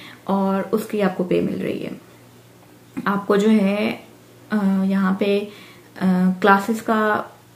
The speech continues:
इतना जो है बड़ा issue नहीं होता कि आप जो है, अ, यहाँ पे आपको पूरा दिन classes देनी है, पढ़ना है और ये वो।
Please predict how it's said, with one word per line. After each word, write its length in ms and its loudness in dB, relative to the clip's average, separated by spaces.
इतना 340 -2
जो 160 0
है 340 0
बड़ा 180 2
issue 240 0
नहीं 180 6
होता 300 0
कि 120 -4
आप 280 -2
जो 80 -4
है, 280 2
अ, 40 -2
यहाँ 280 4
पे 180 0
आपको 200 0
पूरा 200 2
दिन 160 2
classes 340 0
देनी 380 4
है, 420 2
पढ़ना 260 -2
है 340 -2
और 60 0
ये 180 2
वो। 260 -2